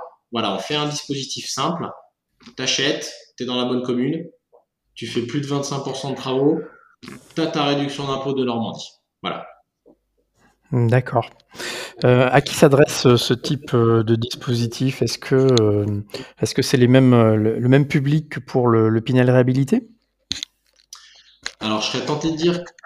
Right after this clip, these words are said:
Speaker 1: qu'au niveau investissement, oui. On va être sur les mêmes critères globalement que le, que le Pinel réhabilité, donc le même type de client, hein, comme on disait tout à l'heure, euh, à contrebalancer entre la réduction d'impôt et le,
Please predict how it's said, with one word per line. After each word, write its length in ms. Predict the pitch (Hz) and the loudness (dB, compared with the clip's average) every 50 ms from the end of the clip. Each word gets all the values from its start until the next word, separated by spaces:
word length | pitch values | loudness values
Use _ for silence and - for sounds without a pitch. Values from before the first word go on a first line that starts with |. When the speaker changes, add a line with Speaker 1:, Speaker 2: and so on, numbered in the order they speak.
| - - _ - | -20 -20 _ -20
Speaker 1:
qu'au 280 | - - - 123 131 139 | -18 -10 -6 -4 -4 -2
niveau 720 | 139 143 143 139 135 135 143 147 147 147 147 147 147 147 - - - _ _ _ - | -2 -2 -2 -4 -4 -4 -4 -2 -2 0 -2 -2 -4 -4 -6 -10 -14 _ _ _ -10
investissement, 880 | 147 151 147 151 147 - - - - 156 143 - - 147 143 139 139 139 - - _ _ _ _ _ _ - | -8 -8 -6 -6 -6 -6 -8 -8 -10 -10 -8 -8 -6 -6 -6 -6 -6 -8 -12 -16 _ _ _ _ _ _ -14
oui. 380 | 101 107 135 143 - - - _ _ _ _ _ _ _ _ - - _ _ _ - | -8 -6 -6 -6 -6 -10 -14 _ _ _ _ _ _ _ _ -20 -20 _ _ _ -10
On 100 | 104 101 | -8 -4
va 100 | 98 101 | -4 -2
être 80 | 101 104 | -4 -4
sur 140 | - 107 101 | -4 -4 -2
les 100 | 101 107 | 0 2
mêmes 160 | 120 123 120 | 2 2 0
critères 420 | 120 - 123 110 - 131 - - | 0 -4 -8 -4 -2 -2 -2 -2
globalement 400 | 110 110 98 98 95 98 101 101 | -2 -4 -2 -2 -2 -2 -4 -6
que 160 | 98 - - 92 | -8 -10 -8 -6
le, 160 | 87 87 87 | -6 -6 -6
que 140 | - - 92 | -6 -10 -14
le 80 | 90 | -12
Pinel 240 | - 107 98 98 95 | -10 -8 -6 -6 -6
réhabilité, 560 | 95 98 95 92 95 95 92 95 - 107 101 | -6 -8 -8 -8 -8 -10 -12 -12 -8 -8 -8
donc 240 | 90 87 85 - - | -6 -6 -10 -12 -10
le 80 | 87 92 | -8 -6
même 140 | 95 95 | -6 -6
type 200 | 95 - 95 92 | -8 -10 -14 -6
de 80 | 92 95 | -6 -6
client, 340 | - - - 87 104 139 147 | -6 -6 -6 -6 -4 -2 -2
hein, 160 | 127 123 - - | -4 -4 -6 -6
comme 160 | 101 90 87 | -6 -6 -4
on 60 | 87 | -4
disait 260 | 85 85 - 90 87 | -4 -6 -4 -6 -6
tout 100 | - - - 90 | -6 -8 -8 -6
à 80 | 85 | -4
l'heure, 220 | 90 92 - - - | -2 0 0 -2 -2
euh, 920 | - - - - - _ _ _ _ _ _ _ _ _ _ _ - 87 | -6 -8 -10 -12 -16 _ _ _ _ _ _ _ _ _ _ _ -12 -12
à 20 | 87 | -10
contrebalancer 680 | - 98 90 - 104 95 92 95 95 92 - - 107 101 | -8 -8 -6 -4 -2 -2 0 0 0 -2 -2 -2 -2 -2
entre 220 | 95 87 - 95 | -4 -4 -6 -6
la 100 | 87 85 | -6 -4
réduction 420 | 85 87 85 87 85 - - 87 87 | -4 -4 -6 -6 -8 -10 -8 -6 -6
d'impôt 320 | 85 85 - 98 98 95 | -6 -6 -6 -6 -6 -4
et 80 | 92 87 | -4 -6
le, 300 | 82 78 76 73 _ | -10 -12 -18 -20 _